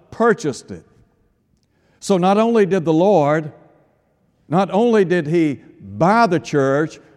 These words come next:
but the Bible tells us it belongs to Him, doesn't it? I said a moment ago, the church isn't my church, it's not your church, it's not anyone's church. It is the Lord's church. Now think about this for a minute.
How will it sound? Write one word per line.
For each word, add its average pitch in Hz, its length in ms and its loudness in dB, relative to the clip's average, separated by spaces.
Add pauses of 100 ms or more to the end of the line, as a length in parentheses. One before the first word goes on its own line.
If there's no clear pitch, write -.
but 117 120 -10
the 127 60 -4
Bible 175 340 0
tells 160 400 -4
us 160 340 -4
it 160 240 -4
belongs 147 680 -2
to 123 180 -4
Him, 98 180 -10
doesn't 110 360 -8
it? 80 40 -20 (100)
I - 880 -20
said 170 220 -2
a - 20 -2
moment 175 240 -2
ago, 175 160 2
the 135 140 -4
church 175 340 -2
isn't 160 300 -2 (200)
my 147 240 0
church, 180 460 -2
it's 156 180 -10
not 156 240 -4
your 165 180 0
church, 180 420 -2
it's 175 180 -6
not 180 300 -4 (180)
anyone's 170 560 -2
church. 104 540 -8 (840)
It 180 160 4
is 190 180 2
the 175 100 -4
Lord's 220 380 2
church. 165 280 -4
Now 165 140 -4
think 240 200 -4
about 180 260 -2
this 147 160 -6
for 135 160 -8
a 127 40 -8
minute. 113 400 -10